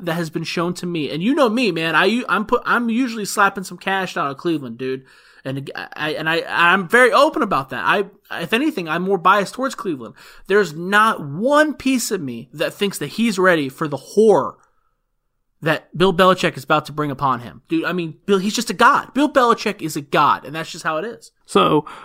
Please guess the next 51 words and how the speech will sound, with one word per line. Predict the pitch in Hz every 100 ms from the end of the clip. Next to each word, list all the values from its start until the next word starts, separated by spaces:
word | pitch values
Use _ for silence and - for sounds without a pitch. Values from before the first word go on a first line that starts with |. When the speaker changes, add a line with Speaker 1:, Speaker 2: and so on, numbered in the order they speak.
| -
Speaker 2:
with | - 147
that | 196 180
being | 170 160
said, | 135 135 139
in |
terms | 131 151 135
of, | 123
like, | 117 117
the | -
Freddie | 131 123
Kitchens | 117 120 131 117
thing | - 120
and | 117
just | 113 -
they're | 123
not | 117 110
ready, | 113 -
<sighs> | - - - -
I, | 156 160 127
I |
can't | 127 - 156 151
not | 123 120
agree. | 117 117 113 -
But | - 120
the | 127
thing | 147 139 120
with | 127
the | 123
fan | - 131 131 123
base, | 107 110
like | 120 117
you | 120
said, | - 113 107
that | 104 101
half | - 135 135
the | 131
fan | - 117 113
base | 113 -
wants | 113
to | -
can | - 123 123 117
Freddie | - 120 117 113
and |
half | 117 117
the | -
fan | - 117 113
base | 113 -
wants | 113
to | -
bench | 110 117 117 117 117
Baker. | 117 123 98